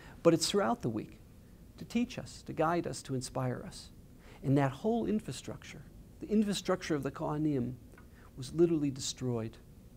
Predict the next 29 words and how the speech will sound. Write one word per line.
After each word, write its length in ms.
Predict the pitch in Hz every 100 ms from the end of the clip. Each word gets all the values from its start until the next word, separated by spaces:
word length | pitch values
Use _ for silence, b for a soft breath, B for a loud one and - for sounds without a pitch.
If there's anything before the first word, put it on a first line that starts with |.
| - - B B -
with 320 | 131 226 -
the 80 | 190
destruction 680 | 143 - 135 120 - 113 113
of 160 | 117
which 180 | 156 160
a 100 | 135
particular 720 | 127 - - 202 202 180 151
attempt 420 | 135 - 160 151 135
was 160 | 127
made 320 | 151 165 139
by 140 | 117 120
the 100 | 120
Romans 640 | 139 196 156 98 - - - - B B -
would 120 | 143
ultimately 640 | 160 170 170 151 127 143 131
be 180 | 127
the 120 | 123 113
destruction 640 | 110 - 127 117 - 113
of, 200 | 110 - - -
if 140 | -
the 80 | 127
shepherds 480 | - 185 180 139 127
are 60 |
destroyed, 520 | 120 - - 117 117
then 140 | 113 113
the 60 |
flock 420 | 117 - 120 113 110
is 140 | 110
lost. 440 | 107 - - -